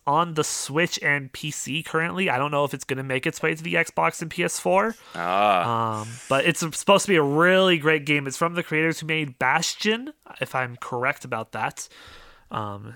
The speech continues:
Speaker 1: and so that's a great game to, to check out. Uh, we also got, uh, the Crysis Remastered, released on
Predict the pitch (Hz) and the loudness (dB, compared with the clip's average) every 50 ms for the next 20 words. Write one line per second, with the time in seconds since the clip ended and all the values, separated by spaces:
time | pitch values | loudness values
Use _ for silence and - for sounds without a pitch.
0 | - - - 117 107 104 107 104 - - - 110 104 104 104 - - 139 151 156 | -16 -14 -12 -12 -12 -12 -12 -12 -10 -8 -8 -8 -8 -10 -4 0 4 4 4 4
1 | - - - - - - - 135 123 143 135 127 131 - 139 131 131 127 127 - | 2 0 -6 -10 -12 -14 -14 -2 0 2 2 2 0 -2 -2 -2 -2 -6 -10 -14
2 | _ - - - 131 - - - 139 120 - - 135 127 131 135 - - - - | _ -16 -16 -14 -12 -4 -2 0 0 0 0 0 0 0 0 -2 -4 -8 -16 -20
3 | - - - - - - - - 123 127 123 123 120 127 160 180 190 180 - 196 | -20 -20 -20 -20 -20 -20 -6 -2 0 0 2 2 2 4 4 4 4 4 4 4
4 | 185 170 - - 185 180 180 - - - 165 165 170 175 170 165 - - 233 254 | 2 4 4 4 6 6 4 2 0 0 2 2 2 2 2 0 2 4 4 4
5 | 254 - - 247 233 220 - - 143 180 226 226 202 208 220 233 - - - 220 | 4 4 4 2 2 2 0 0 0 2 2 4 6 6 6 6 4 4 4 4
6 | 208 185 170 156 170 185 196 - - 175 160 | 4 4 4 4 4 2 4 4 4 2 2